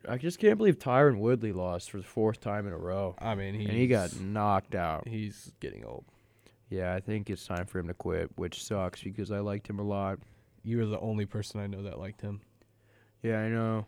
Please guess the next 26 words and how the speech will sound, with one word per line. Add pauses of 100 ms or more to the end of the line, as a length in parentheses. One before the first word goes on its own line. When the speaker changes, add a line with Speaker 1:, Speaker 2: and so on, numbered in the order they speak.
(220)
Speaker 1:
Dude,
Speaker 2:
That
Speaker 1:
he
just
had
so
much
power.
Speaker 2:
That
Wonder
Boy
fight
was (600)
one
of
the
best
fights
Speaker 1:
Sick.
Speaker 2:
of
all (120)
time. (120)
Speaker 1:
Yeah,
it
was
dope.